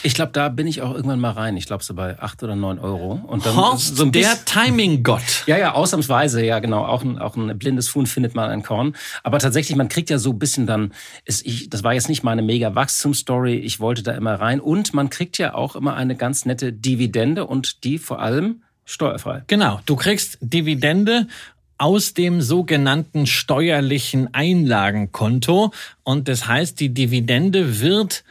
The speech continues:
Speaker 2: brutto gleich netto gut geschrieben. Ähm, das ist schön, weil du kannst einfach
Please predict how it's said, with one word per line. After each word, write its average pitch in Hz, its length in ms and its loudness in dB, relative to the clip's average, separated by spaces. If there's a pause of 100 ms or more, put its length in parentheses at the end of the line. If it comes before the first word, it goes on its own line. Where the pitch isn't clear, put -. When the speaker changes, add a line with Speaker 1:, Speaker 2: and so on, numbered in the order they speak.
(220)
Speaker 2:
brutto 165 520 0
gleich 123 480 -2
netto 143 600 0 (120)
gut 190 320 -2
geschrieben. 120 760 -2 (360)
Ähm, 127 340 -4 (240)
das 135 220 -2
ist 131 120 4
schön, 180 340 2
weil 139 100 2
du 120 80 -2
kannst 135 540 -2 (340)
einfach 123 460 0